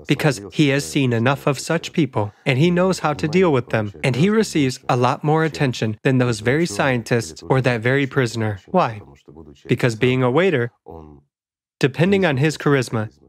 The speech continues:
he can either bow down to other demons, or he can dominate them by attracting and gathering attention. You see?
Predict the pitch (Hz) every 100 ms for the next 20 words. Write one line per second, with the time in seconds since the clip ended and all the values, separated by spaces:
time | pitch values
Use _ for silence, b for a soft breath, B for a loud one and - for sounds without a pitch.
0 | _ - 95 151 143 135 123 120 110 120
1 | 175 170 151 160 - 156 143 175 151 120
2 | 120 139 - - - _ _ - 175 240
3 | 92 104 - 202 196 190 196 202 151 113
4 | - 110 101 - 67 95 123 113 - 147
5 | 151 185 190 185 175 143 113 120 139 143
6 | 117 120 117 - 127 - 107 - 147 127
7 | 202 240